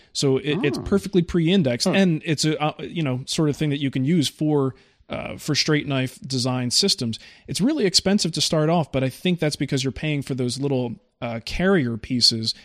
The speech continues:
Speaker 1: and that you could just get the blades later for, like, thirty-five bucks. Um, the Tools and Shops issue of Fine Woodworking that just came out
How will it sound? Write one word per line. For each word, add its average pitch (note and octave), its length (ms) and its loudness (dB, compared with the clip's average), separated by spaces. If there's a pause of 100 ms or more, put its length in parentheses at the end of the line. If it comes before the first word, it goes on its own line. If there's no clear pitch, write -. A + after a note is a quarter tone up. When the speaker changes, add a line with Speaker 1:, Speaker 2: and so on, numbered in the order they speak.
(140)
Speaker 1:
and C3 100 -2
that C#3 100 4
you C#3 120 2
could C#3 100 2
just B2+ 160 0
get - 160 -4
the A#2+ 60 -4
blades B2+ 440 0
later B2+ 280 0
for, B2 120 -8
like, A#2 240 -6
thirty-five A#2+ 540 -4
bucks. A#2 300 -6 (260)
Um, A2+ 340 -4
the - 200 -4
Tools B3 340 0
and E3 100 4
Shops E3+ 360 0
issue B2+ 260 -2
of A#2 80 -2
Fine C#3 280 -4
Woodworking E3+ 440 -2
that F3 100 0
just - 200 -4
came F3+ 220 -2
out F3+ 180 -2